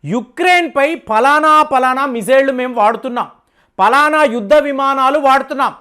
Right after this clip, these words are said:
Kamikaze డ్రోన్స్ అనేవి ఇలా వాడుతున్నాం. So, ఇవంతా కూడా చూడండి, వీటి పనితనాన్ని చూడండి, ఇవి ఎలా పనిచేస్తున్నాయో వీడియోలు తీసాం, వీడియోలో చూపిస్తున్నాం. మీకు కావాలా?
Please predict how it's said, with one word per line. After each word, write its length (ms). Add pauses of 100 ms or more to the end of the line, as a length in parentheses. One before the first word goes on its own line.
(380)
Kamikaze 800
డ్రోన్స్ 380
అనేవి 280
ఇలా 260
వాడుతున్నాం. 560 (560)
So, 60
ఇవంతా 460
కూడా 300 (140)
చూడండి, 360 (300)
వీటి 300
పనితనాన్ని 680 (120)
చూడండి, 360 (280)
ఇవి 120
ఎలా 340
పనిచేస్తున్నాయో 880
వీడియోలు 540
తీసాం, 440 (260)
వీడియోలో 540
చూపిస్తున్నాం. 720 (280)
మీకు 400
కావాలా? 920